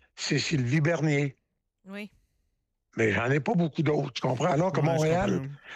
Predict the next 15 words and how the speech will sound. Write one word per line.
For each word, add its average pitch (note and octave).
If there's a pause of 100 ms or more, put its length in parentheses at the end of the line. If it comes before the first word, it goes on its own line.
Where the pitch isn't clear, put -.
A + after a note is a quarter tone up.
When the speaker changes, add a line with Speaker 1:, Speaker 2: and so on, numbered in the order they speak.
(100)
Speaker 1:
Montréal F#3
était D3+
plus E3+
chaleureux. C3+ (280)
Montréal, G#3+
ça D#3
avait C#3+
vraiment E3
été D3+
une B2
fête B2+
extraordinaire. G#2 (340)
Speaker 3:
Euh, C3+
euh, D#3
Speaker 1:
Vraiment. C3